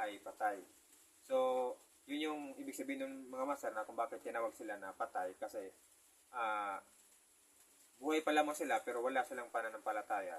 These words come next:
sa Diyos. Kaya sila ay tinawag na patay ng ating Panginoong Hesus.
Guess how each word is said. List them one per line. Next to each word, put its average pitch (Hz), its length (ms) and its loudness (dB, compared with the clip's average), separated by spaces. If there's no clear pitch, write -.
sa - 160 -12
Diyos. - 240 -10
Kaya 247 240 -4
sila 269 160 0
ay - 80 0
tinawag - 320 -2
na - 80 -4
patay - 320 -4
ng 104 80 -8
ating 101 320 -10
Panginoong 92 400 -12
Hesus. - 480 -12